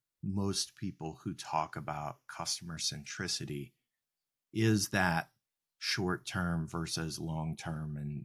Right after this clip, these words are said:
the conflict that comes with public companies who are beholden to shareholders, and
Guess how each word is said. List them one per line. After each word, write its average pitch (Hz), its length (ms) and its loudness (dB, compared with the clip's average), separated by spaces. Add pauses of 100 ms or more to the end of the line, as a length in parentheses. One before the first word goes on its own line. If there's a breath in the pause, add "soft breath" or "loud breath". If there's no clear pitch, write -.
(140)
the 90 160 -6
conflict - 1040 4 (720)
that 98 220 2 (100)
comes 85 800 2
with 90 500 0 (640)
public 98 460 0
companies 82 920 0
who 82 540 2 (640)
are 92 140 0
beholden 104 680 6
to 87 100 0
shareholders, 117 1160 2 (600)
and 92 600 4